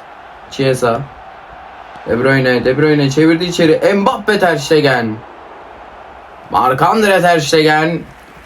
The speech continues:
Maçın ilk pozisyonu rakibimizden geldi. Sıkıntı yok. Şimdi De Bruyne.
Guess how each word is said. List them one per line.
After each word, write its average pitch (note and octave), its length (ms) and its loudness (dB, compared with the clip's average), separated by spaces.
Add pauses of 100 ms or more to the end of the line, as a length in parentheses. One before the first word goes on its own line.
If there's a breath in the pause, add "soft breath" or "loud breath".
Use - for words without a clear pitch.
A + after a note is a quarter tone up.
(220)
Maçın A3 240 0
ilk A3+ 120 0
pozisyonu G3+ 400 0
rakibimizden F#3 560 2
geldi. D#3+ 280 0
Sıkıntı F#3+ 380 -2
yok. F3 400 -2 (2000)
Şimdi C#3+ 240 2
De C3+ 160 2
Bruyne. C3+ 480 0